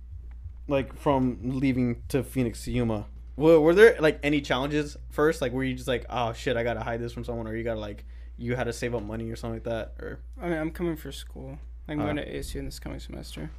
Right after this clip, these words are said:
Speaker 1: All right.
Speaker 2: So there wasn't, like, hiding anything.
Speaker 1: Okay.
Speaker 2: And my parents were like, "Yeah, you're going to school. We'll help you out."
Speaker 1: All right.
Speaker 2: So
Speaker 1: That's
Speaker 2: there
Speaker 1: cool.
Speaker 2: wasn't really, like, anything. Like, this is mostly for school, but I think doing,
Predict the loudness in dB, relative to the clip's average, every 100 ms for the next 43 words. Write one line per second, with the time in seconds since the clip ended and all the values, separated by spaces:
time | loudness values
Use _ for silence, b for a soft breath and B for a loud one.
0 | -2 2 2 2 -4 -8 -8 -8 -12 b
1 | b -10 -4 -4 -4 -6 -8 -8 -10 -10
2 | -12 -12 -12 -12 -8 -6 -6 -8 -10 -14
3 | -10 -10 -6 -4 -4 -4 -6 -4 -8 -10
4 | -12 -12 -10 -10 -10 -12 -12 -12 -10 -10
5 | -12 -12 -12 -10 -10 -12 -10 -4 -4 -4
6 | -6 -10 -16 -16 -12 -12 -12 -12 -12 -10
7 | -6 -4 -4 -4 -6 -6 -8 -8 -8 -8
8 | -10 -10 -12 b b b -6 0 2 2
9 | 2 0 -4 -4 -6 -6 -8 -8 -8 -8
10 | -6 -4 -6 -8 -10 -10 -14 b b b
11 | b b b -12 -6 -2 -2 -2 -8